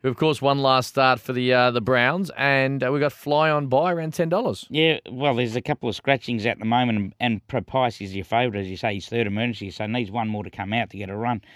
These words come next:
Speaker 2: Uh, this is, uh, this is an open, open race, and, and the market tells you that six dollars the field, mate. So, uh, yeah,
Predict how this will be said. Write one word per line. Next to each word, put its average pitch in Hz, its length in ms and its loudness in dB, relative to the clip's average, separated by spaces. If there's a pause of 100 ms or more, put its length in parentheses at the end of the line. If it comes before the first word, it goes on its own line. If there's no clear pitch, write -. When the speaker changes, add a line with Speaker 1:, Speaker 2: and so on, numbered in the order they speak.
(340)
Speaker 2:
Uh, 131 140 2
this 131 200 0
is, 98 300 -6
uh, 92 100 -4
this 117 200 2
is 92 100 -6
an 85 220 -6
open, 101 520 4
open 92 320 -2
race, 98 260 -2
and, 101 180 -2
and 107 120 0
the 107 60 0
market 107 300 0
tells 98 240 -4
you 101 60 -2
that 95 140 -4
six - 200 -10
dollars 95 320 -8
the 92 100 -16
field, 104 320 -6
mate. 104 260 -6
So, 98 280 -2 (460)
uh, 113 220 2 (160)
yeah, 107 260 0